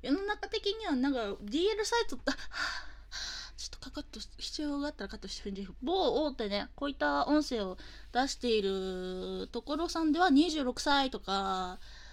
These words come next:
出てるところもあるんですけど、まあ、二十代半ばとさせていただいております。はい。ね。え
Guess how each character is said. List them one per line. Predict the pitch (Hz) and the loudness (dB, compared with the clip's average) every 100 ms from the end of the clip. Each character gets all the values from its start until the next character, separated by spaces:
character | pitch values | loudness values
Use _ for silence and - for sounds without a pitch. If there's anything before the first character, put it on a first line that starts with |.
| - - | -16 -6
出 | 269 | -4
て | 277 240 | 2 4
る | 202 190 185 180 | 4 4 2 -2
と | 233 | -2
こ | 254 | 0
ろ | 262 | 2
も | 254 | 0
あ | |
る | 311 | 0
ん | 247 | -2
で | |
す | 220 | -2
け | 220 | -2
ど、 | |
ま | 349 | 2
あ、 | |
二 | 311 214 | 2 2
十 | 247 | 0
代 | 226 | 0
半 | 190 190 196 | -4 -4 -2
ば | 202 196 196 | 0 0 0
と | 175 | -4
さ | 175 | -10
せ | - | -8
て | 185 185 - | -6 -6 -8
い | 190 | -6
た | 214 | -2
だ | 226 | -2
い | |
て | - 233 - - - | 0 -2 -2 -4 4
お | |
り | 285 | 8
ま | 277 294 | 8 8
す。 | - - - - - - - | 4 -8 -14 -16 -16 -16 -8
は | 269 247 226 | 2 4 4
い。 | - - - - - - - - - - - - - - - | 0 -10 -16 -14 -14 -12 -12 -12 -14 -14 -16 -18 -18 -16 -8
ね。 | 233 - - - - - 220 | -6 -6 -10 -18 -12 -4 -2
え | 226 226 220 226 220 220 220 226 233 247 | 0 2 2 0 0 -2 -4 -4 -2 -2